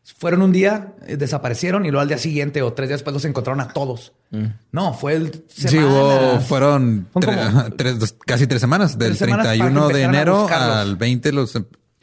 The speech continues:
Speaker 3: los empezaron a buscar,
Speaker 1: Los
Speaker 3: los
Speaker 1: empezaron a
Speaker 3: encontraron
Speaker 1: buscar.
Speaker 3: el veintiséis, ¿no?
Speaker 1: Y no
Speaker 3: Fue
Speaker 1: a
Speaker 3: el primero.
Speaker 1: todos. O sea, encontraron primero a los que les conté y luego
Speaker 3: Ujú.
Speaker 1: pasó como unos días y al otro y la otra semana para los otros.
Speaker 3: Ujú.
Speaker 1: O sea,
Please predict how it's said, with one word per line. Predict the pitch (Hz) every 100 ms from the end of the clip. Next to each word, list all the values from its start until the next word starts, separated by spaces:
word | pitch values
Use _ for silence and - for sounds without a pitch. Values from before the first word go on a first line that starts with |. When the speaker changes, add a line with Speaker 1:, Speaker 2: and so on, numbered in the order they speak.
| _ -
Speaker 3:
los | 139
empezaron | 123 131 131
a |
buscar, | 127 147
Speaker 1:
Los |
Speaker 3:
los | 151
Speaker 1:
empezaron | 135
a |
Speaker 3:
encontraron | 113 110 123
Speaker 1:
buscar. |
Speaker 3:
el | 131
veintiséis, | 123 - 110 - 123 110 95
¿no? |
Speaker 1:
Y | 175
no |
Speaker 3:
Fue | 165
Speaker 1:
a | 180
Speaker 3:
el |
primero. | 202 202
Speaker 1:
todos. | 190 -
O | 143
sea, | 139 123 117
encontraron | 135 117 127 139 151 165
primero | 156 131 131 143
a | 143
los | 131 117
que | - 113
les | 110
conté | 127 175 180 175
y |
luego | 123
Speaker 3:
Ujú. | 123
Speaker 1:
pasó | 131
como | 143 139 131 117 110
unos | 123 123
días | 135 135
y | 120
al | 143
otro | 180 180 165
y |
la | 139
otra | 120 117
semana | 123 107 110
para | 113
los | 110
otros. | 113 - 82 -
Speaker 3:
Ujú. | 117 95
Speaker 1:
O |
sea, | 101 101